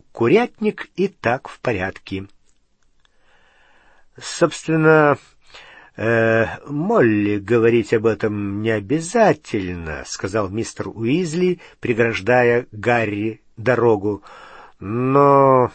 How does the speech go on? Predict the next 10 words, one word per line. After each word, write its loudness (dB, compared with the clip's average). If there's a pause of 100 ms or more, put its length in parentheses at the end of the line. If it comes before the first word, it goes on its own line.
(140)
э, 2
видишь -2
ли, 2 (640)
Тед 0
Тонкс 2
прислал 2
мне 2 (720)
большую 2
часть -12
того, 4